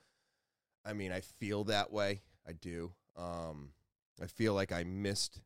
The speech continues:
an opportunity with him. Um, you know, the-, these are things that us as addicts, um, have to deal with, these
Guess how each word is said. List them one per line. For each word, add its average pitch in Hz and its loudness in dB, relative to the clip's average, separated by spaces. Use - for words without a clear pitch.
an 98 -6
opportunity 95 -4
with 101 -8
him. 98 -2
Um, 80 -4
you 92 -6
know, 80 -4
the-, 107 0
these 170 2
are 139 2
things 117 -2
that 101 2
us 131 4
as 101 -4
addicts, 101 2
um, 87 -2
have 120 2
to 98 -6
deal 90 -2
with, 69 -8
these 101 -4